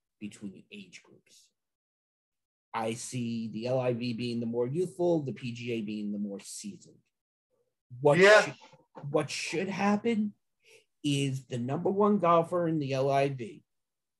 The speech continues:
Speaker 1: and the number one golfer in the P G A in standings at the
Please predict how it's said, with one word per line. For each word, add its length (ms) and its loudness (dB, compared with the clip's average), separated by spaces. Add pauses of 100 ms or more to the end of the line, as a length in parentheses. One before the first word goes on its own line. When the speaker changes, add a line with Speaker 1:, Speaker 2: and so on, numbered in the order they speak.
(300)
Speaker 1:
and 160 -6
the 60 -6
number 340 -4
one 240 0
golfer 580 2
in 160 -2
the 80 -6
P 200 -8
G 180 -4
A 80 -4
in 400 -6
standings 680 -4
at 120 -16
the 120 -20